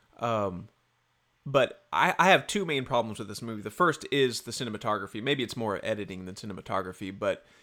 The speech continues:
you were talking about the chaotic scenes. I feel like that would have been fine if they had had a visual payoff at the end of that chaos. But there was no climax to the scene. It just, and, and I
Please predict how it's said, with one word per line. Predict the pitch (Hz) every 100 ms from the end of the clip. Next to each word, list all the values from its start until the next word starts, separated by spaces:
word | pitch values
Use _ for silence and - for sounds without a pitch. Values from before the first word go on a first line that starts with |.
| -
you |
were | 131
talking | 135
about | 120
the | 110
chaotic | - 117 110 104 - _
scenes. | - 139 120
I | 120
feel | - 226
like | 208 -
that | 139
would | 113 135
have |
been | 120 107
fine | - 113 160 196 196 -
if | 131 -
they | 131
had | 120
had | 127 120
a |
visual | 104 120 120 101
payoff | - 123 117 107 101 - _ _ _ 139
at | -
the | 131
end | 120
of | 101
that | 101 -
chaos. | 123 127 98 85 - - - _ _
But | 143 147
there | 147
was | 165
no | 165
climax | - 151 143 117 -
to | 127
the | 104
scene. | - 147 107
It | 107
just, | 113 117 - - - _ _ _ _
and, | 143
and | - 139
I | 127 123